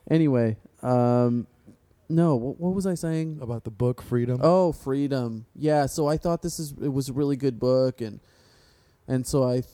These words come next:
Speaker 1: I just finished Infinite Jest, and so I thought, "Okay, I'll, I'll try this one." Um, and so I started reading it, and I fucking, I despise the characters in them.
Speaker 2: It's, uh, nonfiction?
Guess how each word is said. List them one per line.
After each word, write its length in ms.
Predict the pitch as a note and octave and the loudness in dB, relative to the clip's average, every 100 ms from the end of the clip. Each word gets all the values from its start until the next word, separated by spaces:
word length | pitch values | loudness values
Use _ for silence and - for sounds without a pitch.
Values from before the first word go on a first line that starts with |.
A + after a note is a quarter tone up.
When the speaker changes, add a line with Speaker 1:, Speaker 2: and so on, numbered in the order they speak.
| - | -8
Speaker 1:
I 160 | A#2+ B2 | -2 -2
just 260 | C#3 D3 | -2 -4
finished 260 | C#3+ C#3 - | -2 -4 -4
Infinite 360 | C3 B2 B2 G#2+ | -6 -4 -6 -2
Jest, 360 | A2+ A2+ - | -2 -2 -4
and 140 | A#2 - | -10 -6
so 160 | A2 | -4
I 80 | A2 | -4
thought, 260 | - A2+ - | -2 -4 -4
"Okay, 240 | C3+ C3+ | -2 -2
I'll, 200 | B2 B2 | 0 -2
I'll 140 | A#2 A#2 | -4 -8
try 220 | - B2 | -4 -4
this 260 | A2+ A2+ A#2+ | -4 -6 -6
one." 240 | A#2 A2+ - | -8 -8 -10
Um, 540 | A2+ A2+ A2 A2 A2 - | -8 -4 -4 -6 -10 -12
and 140 | A#2 A2+ | -12 -4
so 100 | B2+ | -4
I 60 | |
started 300 | B2 C3+ B2 | -2 -2 -2
reading 360 | A2+ A2+ A#2 A#2 A#2+ | -2 -4 -4 -4 -6
it, 80 | - | -4
and 140 | A#2 | -4
I 120 | A#2 | -4
fucking, 680 | - C#3 D3 D#3 D3 C3 A2+ - _ _ _ _ _ _ - | -6 -6 -6 -4 -4 -2 -6 -12 _ _ _ _ _ _ -8
I 280 | C#3 C#3 C3 - _ _ _ _ | -2 0 -2 -8 _ _ _ _
despise 760 | C3+ B2 - B2+ B2 C#3 C3+ | -8 -8 -2 0 0 -2 -4
the 80 | C3 | -6
characters 600 | - A#2+ A#2+ A#2+ C3+ B2+ | -10 -8 -8 -6 -8 -6
in 180 | C3 B2+ | -6 -4
them. 380 | B2+ B2+ B2 B2 _ _ _ _ - _ _ | -4 -4 -6 -12 _ _ _ _ -20 _ _
Speaker 2:
It's, 260 | C#3 B2+ - | -6 -4 -4
uh, 380 | C#3+ B2+ A#2 A2 | -4 -2 -4 -6
nonfiction? 600 | G#2+ A#2 D#3+ D#3 G3 G3 | -8 -8 -8 -10 -10 -14